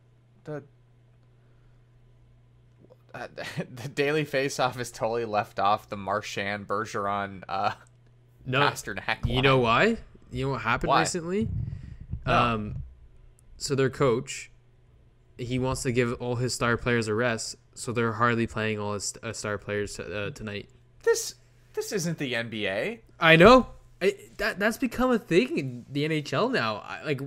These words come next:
Speaker 2: Riley and, uh, Foligno got a rest the, the other night too, like, a, a
Speaker 1: I
Speaker 2: few
Speaker 1: get
Speaker 2: weeks ago.
Speaker 1: once in a while if, like, you know, like, if it's really been a lot of games, and but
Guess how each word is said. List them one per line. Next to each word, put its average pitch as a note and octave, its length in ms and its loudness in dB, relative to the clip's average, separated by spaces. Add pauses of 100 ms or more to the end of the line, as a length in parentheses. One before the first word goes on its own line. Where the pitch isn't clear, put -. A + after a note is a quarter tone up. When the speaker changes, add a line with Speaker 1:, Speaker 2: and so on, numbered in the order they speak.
Speaker 2:
Riley G#3 680 2
and, F#3+ 180 0
uh, F#3 300 -2
Foligno F3+ 480 0
got C3 180 0
a A#2 60 0
rest A#2+ 340 -4
the, B2 160 -2
the A2+ 240 -8
other B2+ 220 -2
night B2 220 -6
too, E3 320 0 (920)
like, C3 160 -8
a, A#2+ 60 -6
a A2+ 40 -12 (140)
Speaker 1:
I G#3 80 -4
Speaker 2:
few C3+ 100 -2
Speaker 1:
get A#2 80 0
Speaker 2:
weeks - 160 -6
ago. A2 80 -6
Speaker 1:
once C3 300 -2
in D3+ 60 -8
a A2+ 80 -2
while A2+ 640 2
if, G#2+ 180 -4
like, A2 240 -4 (220)
you B2+ 140 -8
know, G#2 400 -6 (500)
like, G#2+ 260 -12
if G2+ 120 -16
it's G#2+ 200 -14
really G#2 540 -6
been G#2+ 160 -6
a G#2+ 40 -6
lot G#2+ 200 0
of G2+ 80 -8
games, G#2+ 420 -8
and F#2 160 -14 (160)
but G#2+ 180 -12